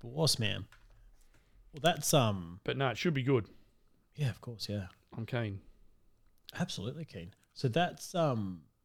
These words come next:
Speaker 1: that's a bit of Walking Dead news there. And unfortunately, like you said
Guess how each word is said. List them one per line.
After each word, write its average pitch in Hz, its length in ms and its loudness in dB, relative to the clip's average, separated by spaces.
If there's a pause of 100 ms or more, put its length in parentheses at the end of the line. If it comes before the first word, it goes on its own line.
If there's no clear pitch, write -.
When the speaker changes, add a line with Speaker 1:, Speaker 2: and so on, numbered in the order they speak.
(480)
Speaker 1:
that's - 200 -20
a 147 40 -14
bit 120 160 -14
of 92 60 -20 (260)
Walking 104 300 -16
Dead 104 220 -4
news 85 180 -8
there. 92 180 -4
And 110 200 6
unfortunately, 110 800 4
like 90 260 -6
you - 60 -12
said 82 360 -4